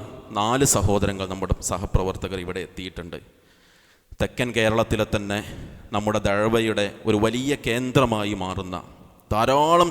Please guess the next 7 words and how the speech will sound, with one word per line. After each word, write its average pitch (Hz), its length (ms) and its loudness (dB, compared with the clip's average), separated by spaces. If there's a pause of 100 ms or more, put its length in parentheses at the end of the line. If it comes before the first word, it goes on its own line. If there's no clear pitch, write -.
സംവിധാനങ്ങളുള്ള, 107 840 0 (840)
നെടുമ്പാശ്ശേരി 107 520 2
എയർപോർട്ടിൻ്റെ 107 600 2 (460)
ഏകദേശം 110 440 0
പതിനെട്ട് 113 420 -2 (120)
കിലോമീറ്റർ 104 580 0
അടുത്തുള്ള 95 440 -4